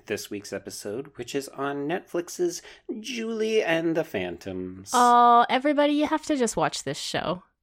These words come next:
Speaker 2: It's simultaneously very bad and very wonderful. <laughs>
Speaker 1: Yes.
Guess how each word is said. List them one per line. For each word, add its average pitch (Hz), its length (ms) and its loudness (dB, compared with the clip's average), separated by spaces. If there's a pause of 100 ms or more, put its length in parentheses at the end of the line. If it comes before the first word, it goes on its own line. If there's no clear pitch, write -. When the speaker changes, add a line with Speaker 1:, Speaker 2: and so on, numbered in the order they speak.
Speaker 2:
It's 240 180 -2
simultaneously 262 840 4
very 214 400 6
bad 170 320 6
and 170 180 0
very 165 220 0
wonderful. - 680 -4
<laughs> - 60 4 (840)
Speaker 1:
Yes. 104 640 0